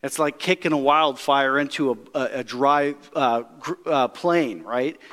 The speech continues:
It just spreads. We are ministers of reconciliation. Verse nineteen continues,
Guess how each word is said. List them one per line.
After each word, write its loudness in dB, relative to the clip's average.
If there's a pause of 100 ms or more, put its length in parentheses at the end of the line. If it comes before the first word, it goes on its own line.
(120)
It -4
just -4
spreads. -8 (1200)
We 2
are 4
ministers 0
of -8
reconciliation. -4
Verse -4
nineteen -2
continues, -6